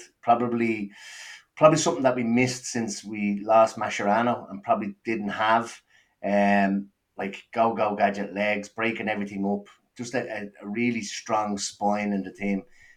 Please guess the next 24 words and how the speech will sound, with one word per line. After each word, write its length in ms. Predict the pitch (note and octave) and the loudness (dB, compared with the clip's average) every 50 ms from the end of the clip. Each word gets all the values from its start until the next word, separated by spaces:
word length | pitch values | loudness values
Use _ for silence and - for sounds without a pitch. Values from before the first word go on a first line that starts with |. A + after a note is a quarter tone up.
| _ _ _ _ _ - | _ _ _ _ _ -6
uh, 60 | G#2 | -2
in 320 | G2 G2 F#2+ F#2+ F#2+ F#2+ F#2+ | -2 -2 -2 -4 -6 -10 -12
front 300 | - - G#2 G2+ G2+ - | -8 -4 -4 -4 -4 -4
of, 500 | - F#2 F#2 F#2 F2+ F2+ F2 - - - - | -4 -2 0 0 0 -2 -6 -12 -16 -12 -10
uh, 240 | F#2+ F#2+ F2 F2 E2 - - | -6 -4 -4 -4 -6 -6 -6
Alisson 440 | F#2+ F#2 F#2+ G#2 - - F2+ E2 - - | -6 -6 -6 -8 -10 -12 -14 -16 -14 -12
and 280 | F2+ F2+ F2 E2+ E2+ E2 - _ _ | -10 -10 -10 -10 -12 -14 -18 _ _
Van 220 | - F2 F2 E2+ D#2+ | -6 -6 -6 -6 -8
Dijk. 220 | F#2+ F#2 F#2 - - - _ _ _ - - - - - - - _ _ _ - | -10 -10 -10 -12 -16 -20 _ _ _ -20 -20 -20 -20 -20 -20 -20 _ _ _ 0
Um, 540 | G2+ G2+ G2+ G2+ G2+ G2 G2+ G2 - - - _ _ _ _ _ _ _ _ _ _ _ _ _ _ _ _ _ _ _ _ _ _ _ _ _ _ _ | 2 4 6 6 6 4 4 2 -2 -8 -14 _ _ _ _ _ _ _ _ _ _ _ _ _ _ _ _ _ _ _ _ _ _ _ _ _ _ _
yeah, 260 | - A2 A#2 A#2+ - - | -2 4 4 4 4 4
I 60 | A2+ | 0
just 260 | G2+ - C3 B2 - | -4 -6 -8 -8 -2
think 220 | - C3 B2+ A#2+ - | -2 0 0 0 -4
he's 220 | - A2 A2+ - | -8 -10 -12 -14
probably, 680 | - - - C3+ - C3+ B2 A#2 B2 B2+ B2 B2 A#2+ - - - - - - _ | -6 0 0 2 2 2 0 2 2 2 2 2 0 -4 -12 -20 -20 -20 -10 _
he's 160 | A#2 G#2+ G#2+ | -4 0 6
lacked 260 | B2+ C3 B2+ - - | 8 8 8 8 4
competition 760 | - - B2 A#2+ A#2 B2 - - C3+ B2 - - C3 G#2 - - _ - | 2 4 4 4 2 0 -2 0 0 0 2 0 -4 -6 -6 -10 _ -6
this 200 | A#2+ A#2 - - | -4 -4 -2 0
season 500 | B2+ B2 B2+ B2 A#2 B2+ B2 A#2+ A#2+ - _ - | 0 2 2 2 0 0 -2 -2 -4 -8 _ -6
and 420 | G#2+ G#2 G#2 G#2 G#2 G#2 G#2 G2+ | -4 -2 0 0 0 0 -2 -4
has 140 | G2 - - | -6 -10 -16
probably 380 | - - A#2+ A2+ A2 A2 G2+ | -4 -2 -2 -2 0 -2 -6